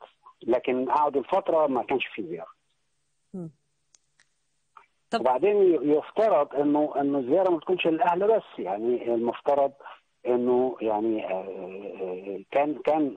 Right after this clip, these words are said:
Speaker 1: سابقا بتبقى في زيارات، آه، لغير الأهل، لكن دلوقتي خلاص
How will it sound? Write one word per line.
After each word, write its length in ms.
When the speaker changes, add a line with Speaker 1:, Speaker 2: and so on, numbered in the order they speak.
Speaker 1:
سابقا 420
بتبقى 440
في 180
زيارات، 340
آه، 560
لغير 360
الأهل، 460
لكن 280
دلوقتي 380
خلاص 320